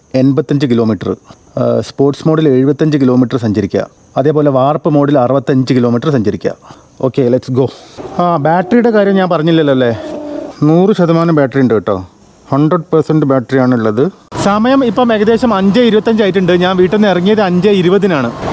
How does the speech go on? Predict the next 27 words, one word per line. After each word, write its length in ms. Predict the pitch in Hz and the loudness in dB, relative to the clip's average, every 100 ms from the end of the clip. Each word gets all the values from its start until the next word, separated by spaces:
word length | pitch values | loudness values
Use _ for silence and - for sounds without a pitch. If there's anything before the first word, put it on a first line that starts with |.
| - | -4
അപ്പോൾ 140 | 143 202 190 | 0 2 4
ഇന്ന് 260 | 214 254 254 254 | 4 4 4 2
ഇപ്പോൾ 140 | 202 233 | 2 2
എങ്ങനെയായാലും 480 | 220 247 247 240 240 196 | 2 2 2 2 2 2
എൻ്റെ 120 | 196 226 | 2 0
ഒരു 60 | 208 | 0
അഭിപ്രായത്തിൽ 500 | 208 220 220 233 202 190 220 - - - - 202 | -2 -2 0 0 0 0 -2 -6 -10 -8 -2 2
ഒരു 140 | 214 220 214 202 | 4 4 4 4
നൂറ്റി 260 | 196 190 220 | 2 2 0
ഇരുപത് 220 | 226 240 233 | 2 2 2
കിലോമീറ്റർ 420 | 226 233 226 226 233 | 2 2 2 2 2
അല്ലെങ്കിൽ 240 | 220 220 202 | 2 2 2
നൂറ്റി 240 | 190 190 214 | 2 2 2
മുപ്പത് 280 | 202 - 220 214 | 2 2 0 2
കിലോമീറ്റർ 400 | 202 202 202 214 | 2 2 2 0
കിട്ടുമെന്നാണ് 360 | 190 202 196 196 190 | 0 0 0 0 -2
ഞാൻ 80 | 185 | 0
പ്രതീക്ഷിക്കുന്നത്. 640 | 165 151 165 156 175 135 127 107 - - - 170 | 0 0 0 0 0 0 -2 -4 -8 -6 -4 0
ബാറ്ററി 340 | 175 202 - 220 | 0 -2 0 0
ഹൺഡ്രഡ് 380 | 185 202 240 202 208 | 0 0 0 0 0
പെർസെന്റ് 340 | 196 214 208 196 | 0 0 0 2
മുതൽ 200 | 180 185 202 208 - - - - | 2 2 0 -2 -8 -8 -6 -2
സീറോ 320 | 214 226 269 285 214 | 2 4 2 0 0
പെർസെന്റേജ് 440 | 214 220 220 220 180 | -2 0 0 2 0
ആവുന്നവരെ 500 | 185 202 202 170 175 233 - - - - | 0 0 0 2 0 0 -4 -8 -6 -2
നമ്മൾ 180 | 175 202 180 | 0 0 0
വാർപ്പ് 380 | 170 196 208 | 0 -2 -2